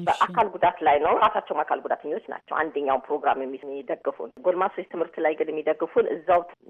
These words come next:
ፊንላንድ ሆነው አቢሊስ የሚባል ድርጅት ነው የሚደግፈን እና ገንዘባችን በእርግጥ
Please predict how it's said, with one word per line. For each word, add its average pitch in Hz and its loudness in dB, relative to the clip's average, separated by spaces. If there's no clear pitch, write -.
ፊንላንድ 175 -4
ሆነው 226 6
አቢሊስ 190 -2
የሚባል 170 -2
ድርጅት - -14
ነው 127 -6
የሚደግፈን - -6
እና 165 -2
ገንዘባችን 233 2
በእርግጥ 175 0